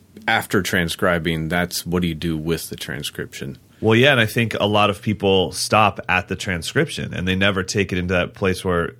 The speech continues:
Speaker 2: to me, w-, once I've completely dialed in the transcription or I've gotten what I wanted out of it,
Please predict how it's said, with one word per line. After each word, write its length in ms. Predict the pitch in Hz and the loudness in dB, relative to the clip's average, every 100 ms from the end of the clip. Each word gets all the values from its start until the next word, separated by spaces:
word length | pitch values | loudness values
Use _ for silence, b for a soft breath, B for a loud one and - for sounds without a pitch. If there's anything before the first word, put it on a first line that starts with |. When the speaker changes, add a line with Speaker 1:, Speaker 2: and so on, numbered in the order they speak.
| - | -10
Speaker 2:
to 120 | - | -4
me, 240 | 101 107 139 | 0 2 2
w-, 220 | 120 104 - | 2 0 -2
once 300 | 104 165 156 | 0 2 4
I've 320 | 120 95 - - | 4 2 -4 -12
completely 440 | - 95 - 92 92 | -8 -6 -4 -2 -2
dialed 360 | 92 90 87 | 0 0 0
in 100 | 87 | -2
the 80 | 82 | -4
transcription 680 | - 90 80 92 - 87 85 | -4 -6 -4 -4 -4 -2 -2
or 180 | 80 80 | 0 0
I've 140 | 82 | -2
gotten 360 | 98 85 85 82 | -2 -4 -4 -2
what 160 | 87 | 0
I 60 | 87 | 0
wanted 320 | 85 85 80 | 0 -2 -2
out 180 | 78 80 | -2 -2
of 100 | 76 | -4
it, 220 | 80 - | -6 -6